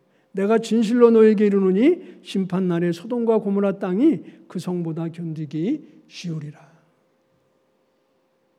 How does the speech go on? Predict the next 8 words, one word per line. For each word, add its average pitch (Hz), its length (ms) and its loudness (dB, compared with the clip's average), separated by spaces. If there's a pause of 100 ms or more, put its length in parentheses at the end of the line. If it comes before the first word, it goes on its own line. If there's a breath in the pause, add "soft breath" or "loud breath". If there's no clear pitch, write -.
(1040 soft breath)
예수님을 285 520 0
거절하는 254 560 0
집, 190 340 -4 (1300)
예수님을 269 440 0
거절한 254 500 2
성읍을 254 460 -4
떠날 247 360 -4
때 240 420 -6